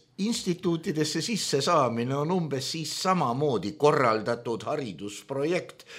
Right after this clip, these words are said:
Üleeile just lugesin või kuulsin ma telekas seda vestlust mingisuguses naljakas meelelahutussaates, kus, äh, tudengid, ai, see oli see debatt Tartu Ülikooli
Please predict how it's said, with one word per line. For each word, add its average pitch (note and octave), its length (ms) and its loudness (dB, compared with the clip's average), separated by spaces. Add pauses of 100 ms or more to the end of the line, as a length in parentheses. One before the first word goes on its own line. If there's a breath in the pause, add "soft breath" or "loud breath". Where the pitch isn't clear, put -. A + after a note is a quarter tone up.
(120 loud breath)
Üleeile F#3 540 0
just F#3 240 -4
lugesin E3 480 0 (800)
või C3 240 4
kuulsin F#3+ 480 4
ma C#3 160 4
telekas D#3 640 2
seda A2 240 2
vestlust A2 960 -4
mingisuguses G#2+ 840 -4 (600 loud breath)
naljakas G#2 960 0
meelelahutussaates, A#2 1200 0
kus, A2+ 200 -6 (180)
äh, G#2 240 -2
tudengid, B2 580 -2
ai, G3 320 8
see G#3 200 6
oli G3+ 260 2 (320)
see G#3 240 -4
debatt A#3 640 0 (580)
Tartu A#3+ 300 2
Ülikooli B3 540 4